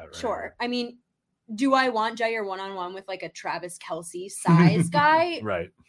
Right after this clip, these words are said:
Speaker 2: No,
Speaker 1: Probably not.
Speaker 2: no. Do I
Speaker 1: Right.
Speaker 2: think he can win
Speaker 1: Take
Speaker 2: in
Speaker 1: him?
Speaker 2: that
Speaker 1: Absolutely.
Speaker 2: situation? A hundred percent.
Speaker 1: Hundred percent. Yeah.
Speaker 2: I just think Jaire,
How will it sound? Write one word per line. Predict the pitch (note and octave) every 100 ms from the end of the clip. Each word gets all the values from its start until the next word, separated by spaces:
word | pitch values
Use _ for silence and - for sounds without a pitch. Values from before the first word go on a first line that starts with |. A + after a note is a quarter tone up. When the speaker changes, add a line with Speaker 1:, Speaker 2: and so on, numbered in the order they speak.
| _ _
Speaker 2:
No, | F4+ E4+ E4 D#4+ D#4+ D#4 D4
Speaker 1:
Probably | C4+ A3+
not. | G3 G3+
Speaker 2:
no. | D4+ D#4 C#4+ A#3+ C4+ F4+ G#4 -
Do | C4+
I |
Speaker 1:
Right. | C4
Speaker 2:
think | C4+ B3+
he | B3
can | A3 G3 F#3 E3+ _ _
win | F3+
Speaker 1:
Take | A2+ A2
Speaker 2:
in | -
Speaker 1:
him? | D4+
Speaker 2:
that | C4 G#3
Speaker 1:
Absolutely. | A#3 G#3 G#3 A3
Speaker 2:
situation? | - G4
A | A3+
hundred | G#3 G3+ G3+
percent. | -
Speaker 1:
Hundred | E3+ -
percent. | _ _ -
Yeah. | D#2+ _ _ _ _
Speaker 2:
I | A#3+
just | B3 F#4+
think | G#4 F#4 - -
Jaire, | G3+ F3+ F3+ F3+ F#3 G3 G3+